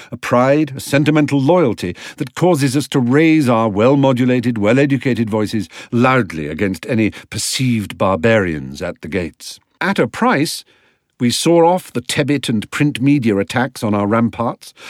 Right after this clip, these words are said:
a price that included many of us becoming extremely rich. Damn you, capitalism. And now there is another attack imminent. At least a new report is beating its wings above us and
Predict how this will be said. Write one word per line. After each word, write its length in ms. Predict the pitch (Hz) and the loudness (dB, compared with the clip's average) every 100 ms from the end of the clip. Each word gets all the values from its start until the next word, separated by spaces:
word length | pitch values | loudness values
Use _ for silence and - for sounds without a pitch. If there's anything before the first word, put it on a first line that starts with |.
| - | -12
a 60 | 123 | -6
price 320 | - 180 - | 0 0 0
that 140 | 143 | 0
included 440 | 123 123 190 160 123 | 0 2 0 0 2
many 360 | 120 208 233 | 4 4 4
of 100 | 135 | 4
us 140 | 151 - | 0 -2
becoming 400 | 160 180 190 196 | -4 -2 -2 -4
extremely 580 | - - - 220 208 | -6 -8 0 2 2
rich. 460 | 202 220 180 - - - | 2 2 0 -2 -10 -8
Damn 360 | 113 147 151 151 | -2 0 0 2
you, 240 | 127 131 123 | 2 0 -2
capitalism. 800 | 120 113 120 107 107 104 120 127 _ - - - | -6 -4 -4 -2 -4 -2 -4 -4 _ -20 -12 -2
And 140 | 135 | 2
now 300 | 143 170 190 - _ | 4 4 0 -4 _
there 120 | 151 | 2
is 140 | 170 165 | 4 4
another 420 | 180 185 220 143 - | 4 4 4 4 2
attack 500 | 92 - 90 - - | -4 -4 -6 -10 -8
imminent. 480 | 113 90 73 69 - _ - - | -4 -4 -6 -12 -20 _ -8 -4
At 100 | 127 | 0
least 240 | 160 - - | 0 -2 -2
a 60 | |
new 460 | 135 135 143 185 190 | 2 4 4 4 4
report 640 | 123 123 - 202 95 - | 4 2 0 0 0 -4
is 180 | 107 87 | -6 -6
beating 420 | 78 131 127 123 | -6 -6 -2 0
its 200 | 107 87 | 0 0
wings 340 | 113 127 113 101 | 0 2 2 2
above 260 | 98 120 | 2 2
us 200 | 101 87 | 0 -2
and 160 | 92 85 | -4 -8